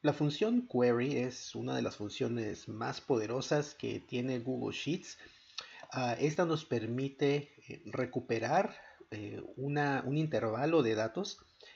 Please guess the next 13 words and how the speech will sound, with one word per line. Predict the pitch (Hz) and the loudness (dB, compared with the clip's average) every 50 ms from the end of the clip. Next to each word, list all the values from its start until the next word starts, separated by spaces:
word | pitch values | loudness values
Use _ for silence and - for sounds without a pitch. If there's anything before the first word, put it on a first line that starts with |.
| - - - | -12 -4 -2
y | 151 165 147 | 0 0 0
generar | - - 135 127 117 123 127 135 | 0 -2 0 0 2 2 2 2
una | 143 143 151 | 2 0 0
serie | 151 - - 160 160 185 208 208 | 0 2 4 4 4 4 4 2
de | 180 170 | 2 2
procesamientos | - 139 135 135 135 - - 123 113 117 123 135 147 151 156 226 247 262 - - - - _ _ - | 2 -2 -2 -2 -2 -4 -2 -2 -2 0 2 2 0 0 0 -2 -2 -2 -2 -8 -12 -16 _ _ -8
mientras | 120 127 135 135 127 - 123 123 131 | -2 0 0 0 0 0 0 0 -2
está | 117 - - - | -4 -6 -2 0
en | - 147 160 | 0 0 2
memoria | 165 147 131 123 123 143 185 202 - - - - - - | 2 2 2 0 0 -2 -4 -6 -8 -16 -20 -20 -8 -2
para | - 131 131 | 0 0 0
entonces | 127 123 127 131 123 - - 143 135 127 | 0 -2 -2 -2 -2 0 0 0 0 0
desplegar | 131 123 - - - - 110 107 104 104 110 117 147 160 | -2 -4 -4 -4 -8 -6 -2 -2 0 0 0 -2 -2 -4